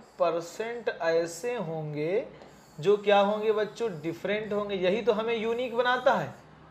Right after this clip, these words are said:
हर ऑर्गेनिज्म से हमें यूनिक तो यही बना रहा है, है ना? Uh, phenotypic appearance, if one aims to find out the genetic difference between two individuals or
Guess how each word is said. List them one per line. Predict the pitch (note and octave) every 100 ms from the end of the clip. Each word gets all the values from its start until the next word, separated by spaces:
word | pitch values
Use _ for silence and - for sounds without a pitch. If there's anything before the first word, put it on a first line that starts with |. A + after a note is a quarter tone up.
| - -
हर | D#3+ G#3
ऑर्गेनिज्म | A#3 F3+ F#3 G3 G3 F#3 F#3 E3+ F#3
से | F3 G3 G#3
हमें | E3+ E3+ F#3+ G#3+
यूनिक | F3+ F3+ F3+ G3+ -
तो |
यही | G#3+ G3+
बना | A#3+ B3+ B3+
रहा | B3 B3
है, | A#3+ B3+ - - -
है | F#3+
ना? | C#4+ - - - - - - - - - - -
Uh, | G3+
phenotypic | G3 A#3+ C4 A#3 G#3+
appearance, | B3 A#3+ A#3 A3+ A#3
if | C4 G#3+ F#3
one | A3 D4 C#4
aims | A#3+ B3+ C4+ -
to | B3+
find | G#3 G3 F#3 F#3
out | F#3 F#3+
the | F#3+
genetic | D#3 D#3+ D#3+ D#3+ F#3+
difference | C#3+ D3 F#3 A3+ B3+ - - - - - - - - - - - - - - - -
between | D3 E3+ G3+ A#3+
two | G#3+ C4
individuals | A#3 G#3 G3 G3+ G#3+ -
or | F#3